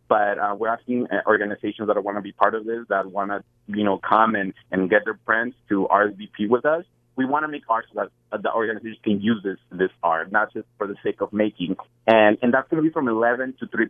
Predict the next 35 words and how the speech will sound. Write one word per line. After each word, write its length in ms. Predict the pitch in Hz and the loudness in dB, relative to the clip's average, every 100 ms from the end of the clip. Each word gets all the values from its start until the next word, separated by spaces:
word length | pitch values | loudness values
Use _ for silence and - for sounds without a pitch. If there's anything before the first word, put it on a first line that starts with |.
| - | 0
P 140 | 107 | 4
M, 320 | 104 107 139 - _ 104 | 4 4 0 -8 _ 0
um, 160 | 104 | 2
on 100 | 101 | 0
Saturday, 360 | 104 107 110 110 | 2 0 0 -4
September 500 | 98 101 95 98 98 98 | -4 0 2 2 2 2
thirteenth. 460 | 98 - 104 98 - _ | -2 2 2 2 0 _
And 440 | 185 254 262 160 151 - | 2 6 6 4 2 2
there's 160 | 135 | 4
actually 360 | 139 - 143 139 | 4 -2 -8 -6
a 60 | 110 - | -8 -6
second 300 | 302 311 302 | -8 -4 0
part 280 | - 104 92 | 2 2 0
of 140 | - 101 | -2 -2
that. 160 | 101 98 | -2 -2
It's 160 | 104 | -4
gonna 140 | 131 131 | 0 2
be 80 | |
a 60 | 117 | 2
long 260 | 117 131 123 | 2 0 0
day, 240 | 95 95 - - | -6 -8 -12 0
but 100 | 110 | 2
at, 140 | 101 - | 2 0
at 120 | 98 - | -2 2
six 160 | 175 - - | 0 0 0
P 180 | 131 | 2
M, 320 | 107 98 98 104 _ _ | 4 2 -2 -8 _ _
we're 160 | 101 107 | 0 0
gonna 160 | 120 | 0
have 160 | 120 113 | -2 -2
a 60 | |
reading 640 | 101 95 123 131 98 92 - | -4 -4 -4 -4 -4 -8 -4
by 120 | 98 | -2
undocumented 760 | 98 98 107 107 107 104 107 98 | -2 -4 -4 -4 -6 -6 -2 -2
artists 520 | - 117 120 98 101 | 2 2 0 -4 -8